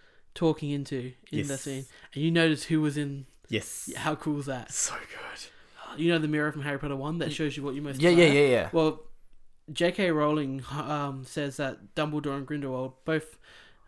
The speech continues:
Speaker 1: have a relationship history.
Speaker 2: Yeah.
Speaker 1: And, uh, there's a s-, scene in the trailer where Jude Law's looking in the same mirror, and it shows you what you most desire, and it's Grindelwald.
Speaker 3: Huh.
Speaker 2: Yeah.
Speaker 1: So that's
Speaker 2: Oh,
Speaker 1: cool.
Speaker 2: man.
Speaker 3: Oh, yeah, I still, I still haven't seen the first one.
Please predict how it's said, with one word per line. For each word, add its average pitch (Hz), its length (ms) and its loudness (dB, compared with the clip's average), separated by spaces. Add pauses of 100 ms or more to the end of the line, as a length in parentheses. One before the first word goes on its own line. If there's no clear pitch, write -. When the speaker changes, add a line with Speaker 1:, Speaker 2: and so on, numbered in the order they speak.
(160)
Speaker 1:
have 143 180 0
a 131 220 -2 (140)
relationship 151 680 -2
history. 123 400 -10 (140)
Speaker 2:
Yeah. 101 120 -8 (140)
Speaker 1:
And, 151 160 -2
uh, 147 300 2
there's 147 180 -2
a 139 40 -6
s-, - 400 -10
scene 156 220 -2
in 135 60 -4
the 127 60 -6
trailer 139 220 -2
where 131 80 -6
Jude 135 180 -4
Law's 131 380 -8
looking 151 240 -6
in 135 100 -6
the 127 80 -10
same 131 240 -8
mirror, 147 280 -6 (380)
and 147 160 -2
it 127 60 -6
shows 139 220 -2
you 139 80 -4
what 135 80 -2
you 135 80 -4
most 139 160 -8
desire, 147 340 -2
and 139 100 -8
it's 143 80 -8
Grindelwald. 208 360 -6 (260)
Speaker 3:
Huh. 165 300 -4 (320)
Speaker 2:
Yeah. - 140 -8 (160)
Speaker 1:
So 165 100 0
that's 220 180 6
Speaker 2:
Oh, - 40 -6
Speaker 1:
cool. 143 100 2
Speaker 2:
man. 98 100 -2
Speaker 3:
Oh, 123 40 4
yeah, 156 200 10
I 170 60 12
still, 190 280 4
I 147 220 4
still - 460 -2
haven't 117 360 2
seen 110 520 0 (340)
the 120 140 6
first 117 280 4
one. 117 100 6